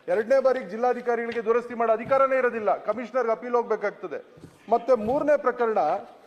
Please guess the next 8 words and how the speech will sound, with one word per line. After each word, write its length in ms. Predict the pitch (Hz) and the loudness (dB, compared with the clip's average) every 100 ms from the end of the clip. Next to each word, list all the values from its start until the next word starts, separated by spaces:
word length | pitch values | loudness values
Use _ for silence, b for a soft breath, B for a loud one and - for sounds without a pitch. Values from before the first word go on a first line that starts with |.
| B B | B B
ಮಾಲೂರು 380 | 165 196 247 269 | 2 2 4 2
ತಾಲೂಕು 460 | 262 240 233 233 233 | 2 2 2 0 -2
ನಿದರ್ಮಂಗಲ 560 | 202 247 247 240 233 | 2 0 2 2 2
ಗ್ರಾಮದ 340 | 214 220 214 220 | 2 0 2 -2
ಸರ್ವೆ 340 | 196 196 233 | 0 0 2
ನಂಬರ್ 280 | 226 220 214 | 0 -2 -2
ನೂರ 200 | 208 233 | 2 2
ಅರವ-, 680 | 214 214 208 156 170 165 | 2 2 2 2 -4 -6